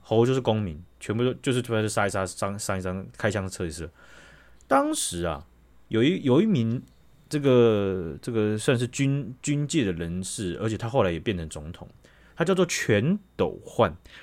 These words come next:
全斗焕当时已经几乎是韩国的总统了，哦，但是当时啊，他作为中将，他禁止政治活动，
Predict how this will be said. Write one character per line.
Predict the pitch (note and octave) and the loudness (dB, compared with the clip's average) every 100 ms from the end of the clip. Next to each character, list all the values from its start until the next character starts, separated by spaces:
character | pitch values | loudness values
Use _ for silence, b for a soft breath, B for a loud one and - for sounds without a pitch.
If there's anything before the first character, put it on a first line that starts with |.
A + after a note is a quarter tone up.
| B | B
全 | G#3 | 8
斗 | B3+ C#3+ | 10 10
焕 | F3+ | 8
当 | D3+ E3 | 6 2
时 | F3 G2 | 2 -2
已 | |
经 | G2+ A2 | -2 -4
几 | - C#3 | -4 -2
乎 | C3+ C3 | 0 0
是 | C3 G#2 F#2+ D2+ - | 0 -2 -4 -6 -12
韩 | - A2 | -6 -2
国 | A2 G2 | 0 0
的 | |
总 | F#2 E2+ F2 | 0 -6 -8
统 | - B1 | -12 -16
了， | - _ - | -20 _ -10
哦， | E2+ | -4
但 | - C3 | -2 0
是 | C3+ | 0
当 | B2+ D#3+ | 2 2
时 | F3+ G2 F2+ | 2 -2 -4
啊， | D#2+ | -2
他 | A2+ | -4
作 | - G#2 | 0 -2
为 | E2+ | 0
中 | - F#2 F2+ | -4 -6 -4
将， | G#2 E2+ - b b b b b b b - | -4 -4 -10 b b b b b b b -2
他 | A#3 | 0
禁 | B3 D4+ D3 | 2 2 2
止 | A2+ G2 | -2 -4
政 | - C3+ | 0 0
治 | G#2 A#2 | 0 -4
活 | G2 F2+ | -4 -4
动， | F2+ F#2 | -2 -6